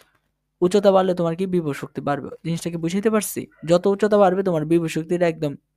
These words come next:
লিনিয়ারলি বাড়তে থাকবে, তো আনসার হবে এটা। তো এই গ্রাফ রিলেটেড প্রবলেমগুলো রাজশাহী বিশ্ববিদ্যালয়ে আছে, আসে কিন্তু। তো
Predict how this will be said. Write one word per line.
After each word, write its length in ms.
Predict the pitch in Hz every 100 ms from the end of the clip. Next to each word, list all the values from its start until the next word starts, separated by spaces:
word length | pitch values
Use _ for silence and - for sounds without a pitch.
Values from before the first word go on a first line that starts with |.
| _ _ 151
লিনিয়ারলি 500 | 151 160 151 147 135
বাড়তে 280 | 135 -
থাকবে, 320 | - 117 - - _ _ _
তো 100 | 147
আনসার 340 | 139 135 147
হবে 240 | 147 - -
এটা। 180 | - - _ - -
তো 80 | - -
এই 220 | 160 196
গ্রাফ 400 | 180 151 156 -
রিলেটেড 360 | 175 180 180 180
প্রবলেমগুলো 540 | 156 156 151 156 165
রাজশাহী 300 | 147 - 147
বিশ্ববিদ্যালয়ে 480 | 147 - 156 156 147
আছে, 260 | 147 180 233 _ _ -
আসে 260 | 143 - 139
কিন্তু। 280 | 120 107 95
তো 200 | 131